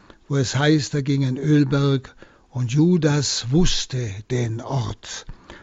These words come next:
weil Jesus oft mit seinen Jüngern dort war.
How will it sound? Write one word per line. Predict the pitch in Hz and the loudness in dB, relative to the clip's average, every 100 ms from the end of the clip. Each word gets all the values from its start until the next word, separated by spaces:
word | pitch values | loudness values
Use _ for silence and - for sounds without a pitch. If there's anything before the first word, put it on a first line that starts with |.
| - | -12
weil | 131 139 131 | 0 4 4
Jesus | 131 151 117 131 - | 4 4 2 -2 -2
oft | - 180 - | 0 2 2
mit | 170 - | 0 0
seinen | 151 143 139 131 | 2 4 4 4
Jüngern | 127 135 147 135 127 | 4 4 4 2 0
dort | 123 - - | -4 -6 -6
war. | 107 92 85 | -6 -6 -10